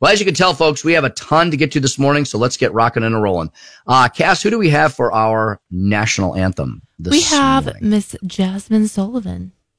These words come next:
Speaker 1: Mm, Jasmine Sullivan. Excellent. Oh, and I forgot. Uh, our, uh,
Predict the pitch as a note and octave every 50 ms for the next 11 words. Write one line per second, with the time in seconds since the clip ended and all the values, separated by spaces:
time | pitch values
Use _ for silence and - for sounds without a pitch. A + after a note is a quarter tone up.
0 | _ _ _ - B2+ D3+ E3+ C#3+ C3+ C3+ - - - - D#3 - C3 - A2 G#2+
1 | - E2 G2 - - - - B3+ B3 - - - - G#3+ B3 B3 G3+ D#3 D3+ -
2 | D3+ D3 F#3+ E3+ - - _ - - - - - _ - - D3 D3+ C#3+ C3 -
3 | - E3 E3+ E3+ E3 D#3+ D3 C3+ B2